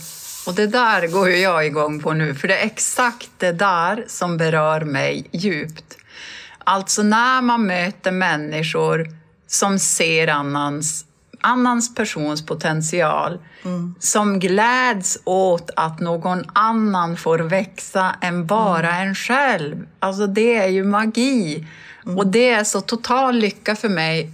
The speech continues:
Speaker 1: när jag möter människor och får samverka tillsammans i såna forum. Det, det är det som ger mig hopp om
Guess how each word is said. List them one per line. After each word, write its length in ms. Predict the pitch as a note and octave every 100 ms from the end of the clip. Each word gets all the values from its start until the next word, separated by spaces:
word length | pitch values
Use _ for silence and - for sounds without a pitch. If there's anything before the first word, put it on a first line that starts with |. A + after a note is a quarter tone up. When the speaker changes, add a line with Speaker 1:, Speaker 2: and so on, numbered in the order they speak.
| -
Speaker 1:
när 640 | F3 F#3 A#3 C4+ B3 F#3 F3+
jag 680 | D#3 D#3 F#3+ A3 F3 E3+ -
möter 840 | E3+ G#3 D4+ C4+ - - D#3+ D#3 -
människor 680 | F3+ F3+ E3 D#3+ D#3+ D#3+ D#3+
och 80 | F3
får 100 | F#3
samverka 880 | - C4 B3 F3+ G#3+ C#4+ C4 - F3+
tillsammans 840 | G#3+ G3+ - C#4 B3+ G3+ E3+ D#3+ -
i 80 |
såna 400 | F3 E3 D#3+ E3
forum. 800 | E3 A3+ G3+ G3 A#3+ F3 D#3 D#3+ - - - - - _ -
Det, 380 | A#3+ B3 A#3 - - _ _
det 180 | F3 C4
är 240 | C4 A#3 -
det 240 | D4 D#4+ -
som 220 | A#3 G#3+
ger 140 | G#3+
mig 340 | G3+ B3 A#3+ G3+
hopp 640 | - A#3+ B3 - _ - -
om 400 | - F#3 F#3 F3